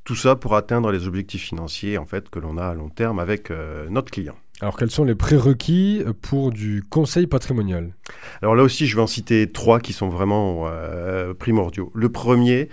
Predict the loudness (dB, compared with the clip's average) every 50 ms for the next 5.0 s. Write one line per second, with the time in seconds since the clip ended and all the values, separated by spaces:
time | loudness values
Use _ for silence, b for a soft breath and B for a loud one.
0 | B B B B B B -6 -4 -4 -4 -4 -6 -10 -10 -8 -6 -6 -4 -6 -4
1 | -4 -4 -4 -2 0 0 0 2 2 0 -2 -2 -4 -6 -4 -2 -2 -2 -2 -2
2 | -4 -6 -6 -8 -10 -10 -10 -12 -14 -14 -12 -12 -12 -10 -12 -12 -12 -12 -12 -10
3 | -8 -6 -2 2 4 4 4 4 2 -2 -4 -4 -4 -2 -2 -4 -6 -6 -4 -2
4 | -2 -2 -4 -6 -6 -6 -6 -6 -6 -6 -2 0 2 2 2 2 2 0 0 0